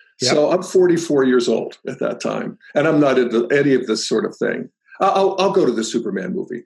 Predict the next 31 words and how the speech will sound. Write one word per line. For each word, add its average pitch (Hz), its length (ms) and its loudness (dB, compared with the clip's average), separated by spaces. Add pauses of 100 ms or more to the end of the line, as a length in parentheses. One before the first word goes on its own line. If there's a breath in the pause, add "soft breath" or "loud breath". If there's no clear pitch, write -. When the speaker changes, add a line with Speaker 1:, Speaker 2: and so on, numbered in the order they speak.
(120)
Speaker 2:
you 131 100 -6
know, - 240 -8 (140)
just 117 200 -8
to - 40 -8
see - 160 -4
what 104 180 -4
they're 104 180 -2
up - 140 -12
to. - 240 -6
But, 107 240 -4 (280 loud breath)
uh, 123 280 2
I'm 156 140 0
not 156 180 2
into 120 200 2
this. 101 440 -2 (260 loud breath)
But 160 360 0
I 156 80 2
gotta 170 220 2
say, 127 420 0 (120)
m-, 143 320 -6
my 143 200 0
friends 175 340 2
and 165 100 2
I 143 180 2
all 147 280 2
went 147 160 0
to 127 80 -2
see 131 220 2
Iron 110 280 0
Man 104 360 -6 (340 soft breath)
because 131 580 0